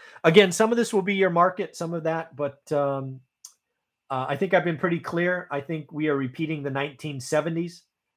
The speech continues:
Uh, and if you wanna see what the nineteen seventies were, I have the spreadsheet. It's available in my course. Basically, housing goes up, rents go up, uh, interest rates go up, wages go up, pretty much everything goes up.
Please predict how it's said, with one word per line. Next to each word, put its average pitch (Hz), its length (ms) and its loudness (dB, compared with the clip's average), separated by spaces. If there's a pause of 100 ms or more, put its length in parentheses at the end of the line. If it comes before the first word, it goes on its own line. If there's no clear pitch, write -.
(380)
Uh, 120 220 -8
and 123 80 -8
if 127 120 -10
you 143 100 -2
wanna 143 180 0
see 147 200 -4
what 135 160 -4
the 143 60 -4
nineteen 131 400 -4
seventies 139 480 -2
were, 135 220 0
I 123 80 2
have 123 220 -2
the 123 80 -8
spreadsheet. 135 580 -8
It's - 160 -14
available 127 460 -6
in 123 60 -6
my 117 120 -6
course. 131 460 -6 (480)
Basically, 170 520 2
housing 160 380 4
goes 156 220 2
up, 160 280 2
rents 139 280 -4
go 143 160 2
up, 139 260 -2 (720)
uh, 120 260 -8 (120)
interest 139 360 -6
rates 127 180 -4
go 127 200 -2
up, 123 200 -4 (300)
wages 127 380 -4
go 123 180 -4
up, 120 280 -6
pretty 214 120 -2
much 151 140 -2
everything 120 320 -4
goes 98 200 -10
up. 95 220 -14